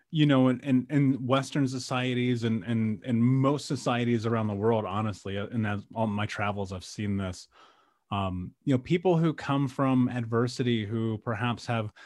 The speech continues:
mental health ailments, who are not necessarily, quote unquote, the status quo, uh, are often labeled as broken.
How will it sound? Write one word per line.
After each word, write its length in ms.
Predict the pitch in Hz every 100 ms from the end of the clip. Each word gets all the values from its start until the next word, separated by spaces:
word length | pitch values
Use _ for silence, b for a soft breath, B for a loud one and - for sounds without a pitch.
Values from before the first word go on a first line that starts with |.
| B -
mental 260 | 127 123
health 300 | 110 123 123 -
ailments, 560 | 135 117 110 104 104 -
who 500 | 127 123 117 113 107 B B -
are 160 | 123 127
not 480 | 127 127 123 123
necessarily, 760 | 131 113 123 - 123 120 117 107 -
quote 300 | - 123 -
unquote, 460 | 117 113 123 117 -
the 100 | 110
status 500 | - 113 110 107 -
quo, 600 | - 143 156 127 117 - B B B 110
uh, 220 | 107 113
are 180 | 131 135
often 420 | 131 139 - 156
labeled 260 | 131 131 131
as 140 | 120
broken. 560 | 110 101 98 - 95